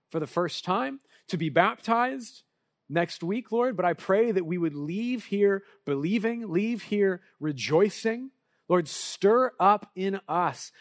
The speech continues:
manifest your peace to us in this place that you have purchased for your people by your blood.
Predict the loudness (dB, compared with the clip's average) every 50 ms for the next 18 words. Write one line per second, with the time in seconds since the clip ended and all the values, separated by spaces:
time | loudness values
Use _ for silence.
0 | -16 _ -2 0 2 2 2 0 -2 -2 -2 -2 -2 -2 -6 -6 -2 0 0 0
1 | 0 -4 -10 -12 -8 -6 -4 -4 -4 -4 -6 -8 -12 -12 -12 -14 -16 -18 _ _
2 | _ _ _ _ -6 -4 -4 -2 -2 -2 -4 -4 -6 -10 -10 -8 -8 -6 -6 -8
3 | -8 -10 -10 -6 -6 -6 -6 -6 -8 -10 -10 -10 -10 -10 -8 -6 -4 -4 -2 -2
4 | -2 -4 -6 -8 _ _ _ _ _ _ -8 -8 -8 -10 _ -8 -8 -8 -8 -8
5 | -12 -12 -12 -14 -18 -18 -14 -10 -8 -6 -4 -4 -6 -8 -8 -12 -16 -16 -14 -12
6 | -10 -10 -10 -12 _ _ _ _ _ _ -6 -2 -2 0 0 -2 -4 -6 -8 -8
7 | -10 -14 -14 -16